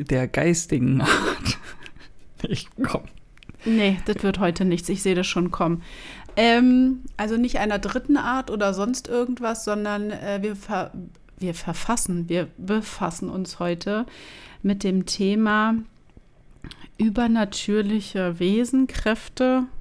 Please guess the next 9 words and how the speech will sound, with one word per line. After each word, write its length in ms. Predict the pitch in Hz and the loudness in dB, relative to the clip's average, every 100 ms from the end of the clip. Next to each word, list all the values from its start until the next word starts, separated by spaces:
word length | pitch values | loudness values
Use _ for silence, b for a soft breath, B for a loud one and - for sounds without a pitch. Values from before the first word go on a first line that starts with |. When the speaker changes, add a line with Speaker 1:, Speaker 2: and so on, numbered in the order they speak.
| - - - - - - - - - - - | -10 -14 -20 -20 -20 -20 -20 -20 -20 -12 -4
Speaker 2:
oder 460 | 214 220 226 220 - | 0 2 2 2 0
einfach 480 | 190 196 208 190 - | 0 0 -2 -2 -2
nur, 440 | 180 185 180 190 - b b b b b b b b - | 0 2 0 -2 -6 b b b b b b b b -6
ähm, 640 | 180 170 165 156 147 - - - | 0 2 4 4 2 -2 -10 -6
Gehirn-, 840 | 196 190 180 202 220 214 190 185 B B B _ - | 0 2 2 4 4 4 2 0 B B B _ -8
ähm, 320 | 185 165 160 - | -2 0 0 2
Anomalien, 760 | 175 175 175 170 180 180 185 | 2 2 2 0 0 0 0
die, 200 | 175 165 | 0 -2
äh, 400 | 165 - - 165 | -2 -4 -6 -6